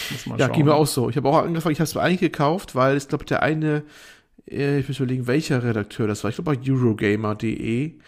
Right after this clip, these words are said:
Speaker 2: äh, war ein sehr, sehr großer Fan von, hat damals ein vor Begeisterung überschäumendes Review gegeben.
Speaker 1: Ja, kann ich mir vorstellen, ja.
Speaker 2: Und da hab ich's mir geholt gehabt und ich kam überhaupt nicht rein. Das
Speaker 1: Ja.
Speaker 2: war aber auch,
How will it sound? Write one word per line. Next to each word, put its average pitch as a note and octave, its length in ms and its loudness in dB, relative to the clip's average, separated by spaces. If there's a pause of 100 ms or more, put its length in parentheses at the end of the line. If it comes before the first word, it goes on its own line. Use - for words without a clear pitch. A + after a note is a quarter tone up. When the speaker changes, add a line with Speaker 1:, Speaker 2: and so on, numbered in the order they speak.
(380)
Speaker 2:
äh, A#2+ 260 2
war A2+ 200 2
ein A2+ 160 -4
sehr, D#3+ 240 4
sehr B2+ 120 2
großer A2 280 -2
Fan A#2 200 -2
von, B2 160 -4
hat A#2+ 140 -2
damals A#2+ 240 -2
ein A#2+ 260 -4
vor C3+ 240 -6 (280)
Begeisterung C#3+ 680 -2
überschäumendes B2 800 2
Review A#2 240 -2
gegeben. G#2+ 500 -6 (160)
Speaker 1:
Ja, C3+ 340 4
kann C#3 140 -2
ich C3+ 60 -2
mir C3 80 -2
vorstellen, B2+ 520 -8
ja. A#2 200 -10 (180)
Speaker 2:
Und C3 140 -2
da D3+ 40 4
hab D#3+ 60 4
ich's F3 120 -4
mir D#3+ 100 2
geholt C#3 300 2
gehabt D3 340 0
und A#2+ 220 -4
ich A2+ 120 -8
kam B2+ 180 0
überhaupt G#2 220 0
nicht - 160 -8
rein. G2 260 -6 (480)
Das B2+ 100 0
Speaker 1:
Ja. B2+ 40 4
Speaker 2:
war C3+ 40 2
aber B2 120 2
auch, A#2 120 2